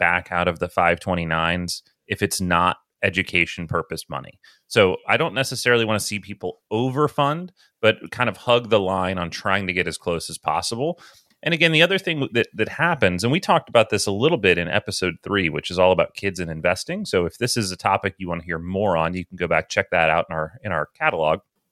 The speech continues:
But different parents seem to approach this with, with a different lens. And it, I find it's a lot influenced by that parent's experience. People that came out of school with really heavy debt loads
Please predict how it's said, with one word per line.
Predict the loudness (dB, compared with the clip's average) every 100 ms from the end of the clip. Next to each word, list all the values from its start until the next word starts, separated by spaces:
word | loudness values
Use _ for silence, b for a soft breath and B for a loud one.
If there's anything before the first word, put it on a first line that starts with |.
| _ _
But | 2 2 0 _ -4
different | -4 -4 -10
parents | -2 0 2 2
seem | 0 2
to | 2
approach | 2 2 2 2
this | -2 0
with, | -6
with | -4 -4
a | -2
different | -2 -4 -4 -6 -2
lens. | -2 -2 -8 -16 -16 b b _
And | 2 2
it, | 2
I | 0
find | 2 2 2
it's | 0
a | -2
lot | 2 2 2 0
influenced | -4 -4 -6 -6 -4
by | -2 0
that | 0 -4
parent's | -6 -6 -4
experience. | -6 -4 -2 -2 -2 -6
People | -8 -8 -2 -2
that | -2
came | -2 0
out | 2 2
of | 0
school | -2 0 0 0
with | -6 -14
really | -4 0 0
heavy | 2 0 -2
debt | 0 0 0
loads | 0 -2 -4